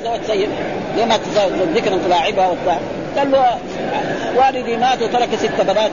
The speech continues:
أو تسع بنات"، كمان يجيب واحدة يصير تسعة يصيروا عشرة، يتضاربوا في البيت هذول طول النهار وطول الليل. ها؟ أبدًا، يتضاربن كل البنات، لأن واحدة عمرها خ-، ثلاث سنوات، واحدة عمرها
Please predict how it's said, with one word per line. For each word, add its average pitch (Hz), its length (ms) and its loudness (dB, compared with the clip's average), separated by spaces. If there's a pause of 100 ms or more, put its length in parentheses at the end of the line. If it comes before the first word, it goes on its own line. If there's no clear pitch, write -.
أو 185 140 0
تسع 175 220 2
بنات"، 156 220 0 (160)
كمان 226 260 2
يجيب 220 220 -2
واحدة 220 220 2
يصير 214 220 -2 (840)
تسعة 254 260 2
يصيروا 226 260 0
عشرة، 170 400 0
يتضاربوا 320 560 0
في 220 80 -2
البيت 247 280 2
هذول 190 220 2 (480)
طول 240 200 2
النهار 208 260 2
وطول 214 260 0
الليل. 160 260 0 (560)
ها؟ 240 300 2
أبدًا، 240 140 2 (140)
يتضاربن 247 520 2 (140)
كل 220 300 0
البنات، 180 360 2 (540)
لأن 180 180 2
واحدة 208 300 0
عمرها 208 320 2 (480)
خ-، 196 340 0
ثلاث 180 280 0
سنوات، 160 340 2
واحدة 208 220 2
عمرها 190 200 0